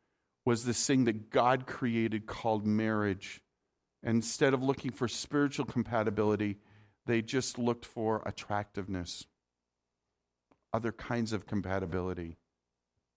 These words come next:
There are people that sit in this room today and have struggled with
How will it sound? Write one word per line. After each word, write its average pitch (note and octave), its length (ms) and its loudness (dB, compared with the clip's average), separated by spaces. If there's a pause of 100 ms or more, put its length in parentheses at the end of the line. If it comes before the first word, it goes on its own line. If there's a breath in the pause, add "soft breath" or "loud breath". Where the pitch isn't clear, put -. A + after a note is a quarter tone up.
(1080)
There A#2 200 2
are A#2 60 4
people C3+ 340 0
that A#2+ 160 0
sit B2 240 0
in B2 80 4
this A#2 200 -2
room A#2 200 2
today G2+ 440 -2 (480)
and A2 120 -2
have G#2+ 140 -2
struggled A2+ 580 0
with G#2+ 220 -2